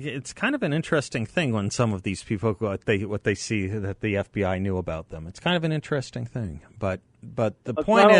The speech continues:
Speaker 1: is,
Speaker 2: only
Speaker 1: with the,
Speaker 2: interesting, but it,
Speaker 1: at,
Speaker 2: but it
Speaker 1: at least once upon a time in our lifetimes, there was shame over this sort of thing. There was shame about it,
Speaker 2: Yeah.
Speaker 1: and both parties resented it.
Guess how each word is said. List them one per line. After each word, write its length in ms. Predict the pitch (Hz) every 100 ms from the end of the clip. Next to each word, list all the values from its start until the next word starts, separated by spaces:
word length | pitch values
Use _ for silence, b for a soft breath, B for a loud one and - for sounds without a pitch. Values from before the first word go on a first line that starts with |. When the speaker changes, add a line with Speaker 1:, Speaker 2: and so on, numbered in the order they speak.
| 170
Speaker 1:
is, 80 | 156
Speaker 2:
only 140 | 151
Speaker 1:
with 100 | 143
the, 80 | 147
Speaker 2:
interesting, 220 | 147 147
but 80 | 135
it, 60 | 147
Speaker 1:
at, 140 | 147
Speaker 2:
but 80 | 190
it 60 | - -
Speaker 1:
at 160 | 139 175
least 240 | 196 -
once 280 | 165 185 -
upon 280 | 135 147 139
a 40 |
time 320 | 123 143 135 120
in 80 |
our 140 | 117 113
lifetimes, 560 | 110 110 - 110 101
there 100 | 104
was 140 | 92 90
shame 300 | - 107 98
over 180 | 87 82
this 160 | 82
sort 240 | - 87 78
of 80 |
thing. 260 | - 80 71 b b b b b _
There 120 | 101
was 100 | 107
shame 320 | - 117 98
about 320 | 90 85 76
it, 60 | 78
Speaker 2:
Yeah. 60 | 143 92
Speaker 1:
and 120 | 95
both 240 | 101 110 -
parties 420 | 117 101 87 -
resented 440 | 85 92 85 85
it. 100 | -